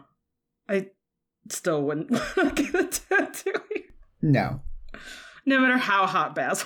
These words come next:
Speaker 1: was. <laughs>
Speaker 2: Yeah.
Speaker 1: I would definitely assume it was either a front or this dude was gonna serial murder <laughs> me.
Speaker 2: Which Simon kind of does assume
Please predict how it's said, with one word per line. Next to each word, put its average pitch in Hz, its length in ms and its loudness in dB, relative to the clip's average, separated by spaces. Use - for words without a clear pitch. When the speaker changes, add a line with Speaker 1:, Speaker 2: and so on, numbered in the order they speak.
Speaker 1:
was. 349 360 4
<laughs> - 360 -4
Speaker 2:
Yeah. - 240 4
Speaker 1:
I 285 140 2
would 330 220 2
definitely 247 440 2
assume 226 280 2
it 208 40 4
was 196 140 2
either 190 220 4
a 156 40 -2
front 175 440 -2
or 170 160 4
this 165 140 -2
dude 170 160 2
was 165 140 2
gonna 156 200 0
serial 147 540 0
murder 339 440 0
<laughs> 415 40 -10
me. - 400 -2
Speaker 2:
Which 226 200 4
Simon 214 420 4
kind 185 220 2
of 180 140 -2
does 147 300 4
assume 135 640 2